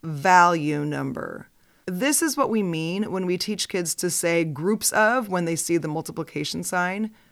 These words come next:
"Three groups of five." So if I'm going to introduce how multiplication works using negative numbers,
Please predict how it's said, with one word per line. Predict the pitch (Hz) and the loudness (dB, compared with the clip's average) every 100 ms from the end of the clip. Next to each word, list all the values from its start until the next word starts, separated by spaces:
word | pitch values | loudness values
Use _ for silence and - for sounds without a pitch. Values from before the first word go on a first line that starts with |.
| _ | _
"Three | - - 262 254 185 165 165 202 - _ _ _ _ _ 160 | -18 -4 2 4 4 4 2 -2 -8 _ _ _ _ _ -8
groups | 160 208 208 202 180 | 0 4 4 2 0
of | 170 160 160 151 _ _ | 2 2 -2 -8 _ _
five." | - - 165 64 - - - _ _ _ | -6 0 2 2 -4 -16 -20 _ _ _
So | - - 262 226 202 - | -4 2 6 8 6 4
if | 220 - | 2 4
I'm | 262 320 | 4 6
going | 330 254 | 4 4
to | 220 | 4
introduce | 220 214 185 165 175 226 - - - - | 2 2 2 4 4 2 -2 -2 -8 2
how | 208 220 | 6 6
multiplication | 208 202 208 196 185 170 170 156 | 6 0 -4 -2 -2 -2 -4 -2
works | 185 151 - - | 0 0 -2 -6
using | 180 185 170 165 | -4 -4 -2 -4
negative | 160 156 147 | -2 -2 -2
numbers, | 147 147 135 - - - | -2 -2 -2 -6 -6 -10